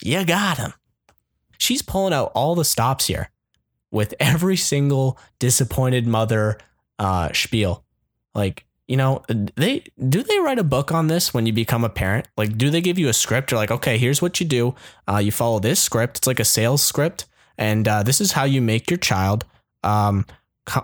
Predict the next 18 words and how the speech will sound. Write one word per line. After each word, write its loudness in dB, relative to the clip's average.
only 0
kinda 0
realize 2
that 0
they're, 0
um, 0
in 0
the 2
wrong. -2
Uh, 2
and 0
they'll 0
say 2
what 0
you 0
wanna 0
hear. 0
And, 0